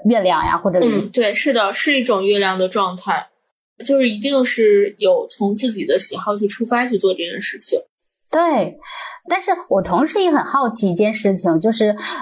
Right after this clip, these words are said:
Speaker 1: 你现在的话，因为我知道你其实二零二一年毕业，现在基本上已经两年过去了，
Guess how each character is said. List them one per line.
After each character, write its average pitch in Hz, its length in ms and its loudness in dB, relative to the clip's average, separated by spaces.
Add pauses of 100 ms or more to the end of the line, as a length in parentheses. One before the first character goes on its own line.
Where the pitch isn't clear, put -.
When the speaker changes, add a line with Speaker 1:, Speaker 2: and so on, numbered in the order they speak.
Speaker 1:
你 170 200 2
现 240 220 0
在 247 100 4
的 226 100 2
话， 214 140 0
因 208 100 2
为 214 220 2
我 180 160 2
知 196 140 0
道 214 180 2
你 170 220 4
其 185 240 0
实 175 440 2
二 202 140 0
零 190 80 2
二 196 160 2
一 202 140 4
年 175 260 2
毕 170 160 2
业， - 140 2
现 196 160 0
在 196 100 2
基 180 220 -2
本 190 180 2
上 175 220 2
已 - 20 4
经 175 220 0
两 156 160 2
年 151 180 -2
过 269 240 2
去 208 180 -2
了， 165 220 2